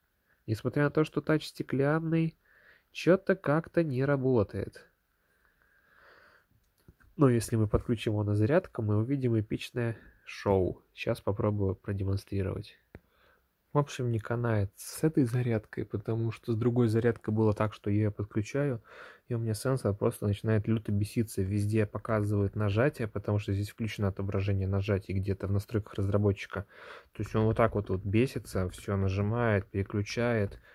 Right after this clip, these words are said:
на зарядке, причём на самсунговской, по-моему, зарядке. Или нет, не помню.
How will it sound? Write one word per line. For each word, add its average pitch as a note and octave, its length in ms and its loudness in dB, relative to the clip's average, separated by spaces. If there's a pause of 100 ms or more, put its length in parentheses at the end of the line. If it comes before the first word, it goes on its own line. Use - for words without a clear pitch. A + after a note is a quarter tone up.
(280)
на G#2 140 0
зарядке, G2+ 560 2
причём G#2+ 380 0
на G#2+ 60 2
самсунговской, G#2 680 0
по-моему, G2 220 0
зарядке. G2 500 -2 (720)
Или C#3+ 200 -4
нет, F#2+ 340 -2 (120)
не G2+ 80 0
помню. F2+ 320 -8